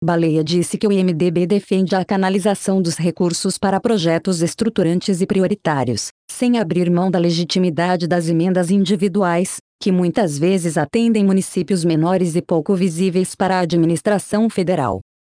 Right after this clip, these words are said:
Por fim, ao falar sobre o futuro político de Simone Tebet, Baleia relatou que a ministra manifestou interesse em disputar o Senado pelo Mato Grosso do Sul.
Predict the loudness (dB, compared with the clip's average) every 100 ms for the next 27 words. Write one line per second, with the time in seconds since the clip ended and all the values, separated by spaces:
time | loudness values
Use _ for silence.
0 | -2 -2 0 0 2 2 _ -2 -2 0
1 | -2 0 -2 -2 -2 -2 -4 -2 0 0
2 | 0 0 0 -2 -4 -2 -4 -2 0 2
3 | 2 0 0 0 -2 0 -4 -4 -4 0
4 | 2 2 2 2 0 0 -2 0 0 2
5 | 2 0 -2 0 2 0 0 -4 0 0
6 | 0 0 0 0 0 0 0 -2 -4 0
7 | 0 0 0 0 0 0 -2 -2 0 2
8 | 0 0 0 2 2 0 -4 -4 -2 0
9 | 0